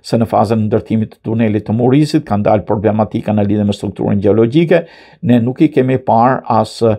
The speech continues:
mediat nuk e kanë ilustruar këtë gjë, kështu që nuk ka pasur as debat mes gjeologëve dhe specialistëve të tjerë.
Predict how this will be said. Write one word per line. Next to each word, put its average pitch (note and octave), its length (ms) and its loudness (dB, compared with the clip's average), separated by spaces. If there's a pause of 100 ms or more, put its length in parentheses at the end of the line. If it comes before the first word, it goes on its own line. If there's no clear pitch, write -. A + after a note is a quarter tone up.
(220)
mediat A2+ 600 2
nuk A2 320 -2
e - 80 -4
kanë G#2+ 320 -4
ilustruar G2+ 560 0
këtë - 240 -2
gjë, A#2+ 220 2
kështu A2+ 260 -2
që A#2 140 -4
nuk A#2 160 -4
ka A#2 100 -2
pasur A2 480 -2 (320)
as A2 160 0
debat - 480 -2
mes G#2+ 320 -4
gjeologëve G#2+ 560 2
dhe G#2+ 80 -2
specialistëve F2+ 720 -4
të - 220 -14
tjerë. G2+ 240 4